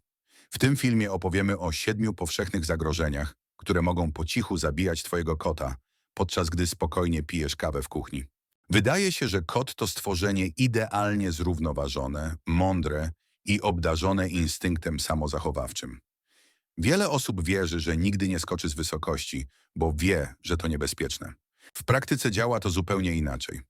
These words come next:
U kota dominują instynkty łowieckie, które są silniejsze niż logika. Jeśli za oknem przeleci ptak, zabrzęczy mucha lub poruszy się liść, cała uwaga kota skupia się tylko na celu.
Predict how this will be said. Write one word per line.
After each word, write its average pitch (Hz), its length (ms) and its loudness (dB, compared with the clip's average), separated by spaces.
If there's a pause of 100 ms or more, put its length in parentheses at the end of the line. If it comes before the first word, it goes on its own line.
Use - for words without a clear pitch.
(500)
U 104 120 4
kota 160 320 2
dominują 104 540 2
instynkty 92 480 0
łowieckie, 76 540 -2
które 90 260 0
są 85 180 0
silniejsze 90 580 0
niż 78 180 -2
logika. 71 460 -4 (460)
Jeśli 85 300 2
za 87 180 2
oknem 123 380 0
przeleci 95 460 0
ptak, - 460 -4 (160)
zabrzęczy 85 640 0
mucha 85 420 0 (340)
lub 95 240 4
poruszy 92 380 0
się 73 140 -2
liść, 65 440 -4 (460)
cała 143 340 2
uwaga 98 420 0
kota 110 280 -2
skupia 87 340 -2
się 76 220 -2
tylko 85 340 0
na 71 120 0
celu. 67 320 -4